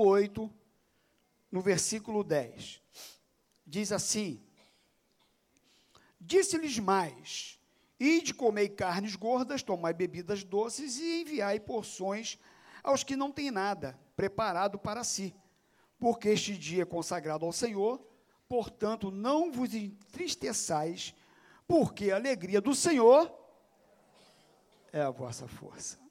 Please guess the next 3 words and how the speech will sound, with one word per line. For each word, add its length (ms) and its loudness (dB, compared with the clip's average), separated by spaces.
Depois 380 0
do 120 -2
sofrimento 1000 -4